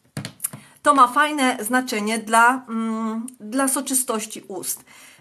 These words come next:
E, i teraz tak, e, ja, mm, powiedziałam, że to będzie makijaż, e, dla początkujących, więc po co sięgają początkujące kobiety, które dopiero co z-, chcą zacząć się malować? No zwykle sięgają po szminkę, której nie widać,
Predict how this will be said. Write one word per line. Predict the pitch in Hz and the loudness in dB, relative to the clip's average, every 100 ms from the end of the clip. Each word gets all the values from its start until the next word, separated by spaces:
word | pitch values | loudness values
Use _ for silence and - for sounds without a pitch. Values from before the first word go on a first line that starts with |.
| - | -6
E, | 220 220 | -4 -4
i | - | -4
teraz | 269 262 262 | -2 0 0
tak, | 185 160 - - | -2 -2 -6 -8
e, | 208 196 | -6 -6
ja, | 208 226 269 294 294 - | -4 4 6 6 2 -4
mm, | 240 240 | -8 -4
powiedziałam, | 247 240 208 262 262 | -2 -2 2 2 2
że | 240 | 0
to | 240 | -4
będzie | 220 226 226 | -4 -2 -2
makijaż, | 220 226 226 208 - | -4 -2 -4 -4 -6
e, | 202 196 | -6 -6
dla | 196 214 | -4 -4
początkujących, | 226 220 214 208 170 165 220 | -4 -6 -6 -8 -8 -8 -8
więc | 226 233 226 - - - - - _ - _ _ _ _ _ - - - - - | -4 -2 -2 -4 -16 -20 -20 -20 _ -20 _ _ _ _ _ -12 -10 -8 -10 -6
po | 370 | -4
co | 381 | -2
sięgają | - 285 269 269 254 | -2 2 4 2 2
początkujące | 247 240 - 214 208 - | -2 -4 -6 -6 -6 -6
kobiety, | - 180 175 151 160 | -8 -8 -8 -8 -10
które | - 214 | -6 -2
dopiero | 202 247 302 277 | -2 0 2 2
co | 269 247 | 2 0
z-, | 247 - - - | 0 -6 -12 -16
chcą | - 254 233 | -4 0 0
zacząć | 202 180 175 165 | 0 -2 -2 -12
się | 165 | -12
malować? | 165 151 143 165 | -10 -10 -10 -6
No | 262 | -4
zwykle | 254 330 339 320 | -4 -4 -6 -6
sięgają | 277 254 254 247 233 | -4 0 0 0 -2
po | 226 | -6
szminkę, | 240 277 285 240 | -2 -4 -2 -6
której | 226 214 233 | -4 0 2
nie | 226 | 0
widać, | 220 - 123 - | -2 -8 -10 -14